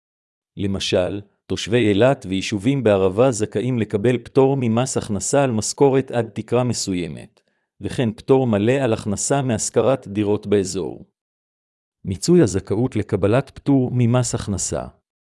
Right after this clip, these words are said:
על מנת לממש את הזכאות לקבל פטור ממס הכנסה למי שמגיע פטור ממס הכנסה, יש לעמוד בקריטריונים הרלוונטיים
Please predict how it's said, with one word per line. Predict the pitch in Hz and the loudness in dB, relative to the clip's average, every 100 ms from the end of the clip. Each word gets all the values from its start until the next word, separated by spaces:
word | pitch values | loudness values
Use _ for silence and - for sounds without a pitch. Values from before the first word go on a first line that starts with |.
| _ _ _ _ _ _ | _ _ _ _ _ _
על | 101 | -2
מנת | 104 104 156 165 | 0 0 0 0
לממש | 104 95 101 135 | 0 0 0 -2
את | 107 | -4
הזכאות | 98 92 - 113 143 | -4 -4 -2 -2 -2
לקבל | 98 98 107 120 | -4 -2 0 0
פטור | 120 135 131 131 | 0 2 4 2
ממס | 120 110 127 - | 0 0 0 -4
הכנסה | - 98 - 135 | -4 -6 -2 0
למי | 139 107 110 | 0 0 -2
שמגיע | - 104 98 104 131 | -2 -4 -2 0 0
פטור | - - 135 143 | -2 2 4 4
ממס | 127 113 113 113 | 0 0 0 -4
הכנסה, | - 95 - 98 85 98 _ _ _ _ | -6 -8 -4 -4 -4 -6 _ _ _ _
יש | 127 135 123 | -4 -2 2
לעמוד | 98 101 123 95 | 2 2 0 -2
בקריטריונים | 92 110 107 98 101 117 123 107 | -2 -4 -2 -2 0 0 0 0
הרלוונטיים | 101 101 95 123 113 101 107 | 0 -2 0 -2 -2 -4 -6